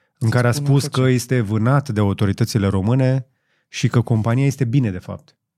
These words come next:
Speaker 1: Este clar o bătălie pe teritoriu aici. În, în industria asigurărilor se învârt multe miliarde,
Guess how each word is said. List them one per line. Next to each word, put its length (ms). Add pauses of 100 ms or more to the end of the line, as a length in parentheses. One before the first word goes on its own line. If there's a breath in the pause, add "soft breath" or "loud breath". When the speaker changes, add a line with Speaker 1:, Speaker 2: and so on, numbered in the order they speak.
(460)
Speaker 1:
Este 240
clar 420
o 100
bătălie 520
pe 140
teritoriu 500
aici. 260
În, 440
în 240
industria 380
asigurărilor 600
se 120
învârt 380
multe 400
miliarde, 680